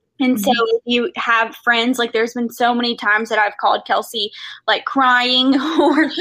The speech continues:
Speaker 1: or really happy. And, like, I'm excited to tell her about, you know, like, a cool opportunity, like, "Oh my gosh, someone just inquired for a wedding in Colorado," like, stuff like that. Or Kelsey's
Speaker 2: Mm-hmm.
Speaker 1: called me, like, super excited about something. So it's, like,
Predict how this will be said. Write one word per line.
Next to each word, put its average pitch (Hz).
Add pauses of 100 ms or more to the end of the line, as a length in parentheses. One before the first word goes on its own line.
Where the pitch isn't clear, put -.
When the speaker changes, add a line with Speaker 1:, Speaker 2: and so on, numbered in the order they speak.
(300)
Speaker 1:
or 302
really 359
happy. 359
And, 240
like, 220
I'm 240
excited 262
to 208
tell 254
her 240
about, 214
you 240
know, 220
like, 208
a 190
cool 277
opportunity, 233
like, 202 (420)
"Oh 254
my 262
gosh, 247
someone 247
just 226
inquired 226
for 220
a 208
wedding 240
in 208
Colorado," 214
like, 185
stuff 240
like 220
that. 220
Or 208
Kelsey's 247
Speaker 2:
Mm-hmm. 220
Speaker 1:
called 226 (200)
me, 226
like, 196
super 254
excited 214
about 202
something. 214
So 220
it's, 208
like, 202